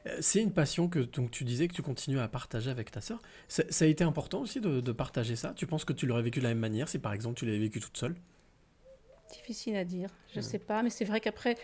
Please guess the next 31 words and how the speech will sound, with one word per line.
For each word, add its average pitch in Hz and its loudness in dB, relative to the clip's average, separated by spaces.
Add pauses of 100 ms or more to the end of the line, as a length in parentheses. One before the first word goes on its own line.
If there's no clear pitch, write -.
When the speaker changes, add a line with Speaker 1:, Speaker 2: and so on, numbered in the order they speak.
(180)
Speaker 2:
le 226 4
lieu 277 4
familial 233 2
équestre 214 0
est 196 0
devenu 202 2
un 196 2
poney 214 4
club, 269 2
un 208 0
centre 214 -2
équestre. 226 -4 (560)
Et, 208 4
euh, 208 4
et 190 4
on 196 0
a 185 -2
toutes 214 -6
les 214 2
deux, 214 2
euh, 190 2 (260)
beaucoup 220 -4
œuvré 208 6
pour, 185 -6
euh, 185 -4 (640)
pour 190 -4
l'activité 196 -4
de 202 -6
ce - -10
centre 226 0
et, 190 0